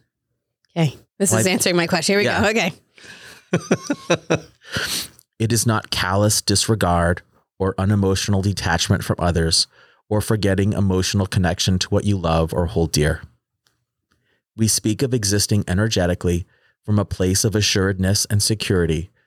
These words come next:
Speaker 2: which prevents being pulled into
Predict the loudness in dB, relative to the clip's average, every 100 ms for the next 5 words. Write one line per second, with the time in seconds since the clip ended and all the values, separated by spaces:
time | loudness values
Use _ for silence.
0 | _ -4 -4 -2 -2 0 -2 -2 0 0
1 | -2 -4 -2 0 0 -4 -12 _ _ _
2 | _ -2 0 -2